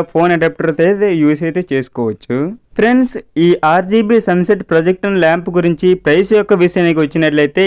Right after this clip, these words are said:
ఇది మనకు Amazon-లో అయితే ఉండడం అయితే జరిగింది. మీరు ఒకవేళ ఈ లైట్ని కొనాలనుకున్నట్లయితే ఈ వీడియో యొక్క డిస్క్రిప్షన్లో లింక్ అయితే ఇవ్వడం అయితే జరిగింది. ఆ లింక్ని క్లిక్ చేసి మీరు ఈ ప్రొజెక్టర్ సన్సెట్ ఆర్జీబీ లైట్ని అయితే పర్చేస్ అయితే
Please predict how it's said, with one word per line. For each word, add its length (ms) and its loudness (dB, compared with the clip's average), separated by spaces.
ఇది 180 0
మనకు 220 0
Amazon-లో 440 0
అయితే 160 -2
ఉండడం 300 0
అయితే 160 -2
జరిగింది. 440 2
మీరు 220 2
ఒకవేళ 280 2
ఈ 100 2
లైట్ని 300 0
కొనాలనుకున్నట్లయితే 920 0
ఈ 120 0
వీడియో 280 2
యొక్క 240 0
డిస్క్రిప్షన్లో 640 -2
లింక్ 240 2
అయితే 180 -2
ఇవ్వడం 260 0
అయితే 240 -2
జరిగింది. 340 0
ఆ 20 4
లింక్ని 320 -2
క్లిక్ 220 -6
చేసి 240 -2
మీరు 240 0
ఈ 140 -2
ప్రొజెక్టర్ 440 0
సన్సెట్ 400 0
ఆర్జీబీ 420 0
లైట్ని 300 0
అయితే 180 -2
పర్చేస్ 380 0
అయితే 160 2